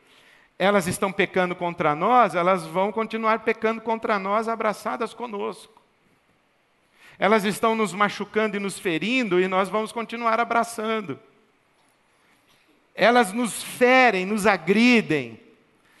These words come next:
elas nos fazem adoecer, elas desrespeitam a nossa dignidade, e nós ficamos abraçados a elas.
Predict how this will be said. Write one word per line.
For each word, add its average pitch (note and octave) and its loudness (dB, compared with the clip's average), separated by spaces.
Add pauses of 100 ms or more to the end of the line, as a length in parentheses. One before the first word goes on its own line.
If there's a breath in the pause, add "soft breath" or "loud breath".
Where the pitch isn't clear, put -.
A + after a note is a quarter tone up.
(160 soft breath)
elas G3+ 2
nos G#3 -4
fazem A#3 2
adoecer, A3 4 (1200)
elas G3 2
desrespeitam A#3 2
a G3+ 4
nossa G#3 0
dignidade, F#3+ 2 (260 loud breath)
e G3+ 0
nós A#3 2
ficamos A#3 0
abraçados A3+ 2
a B3 6
elas. B3 4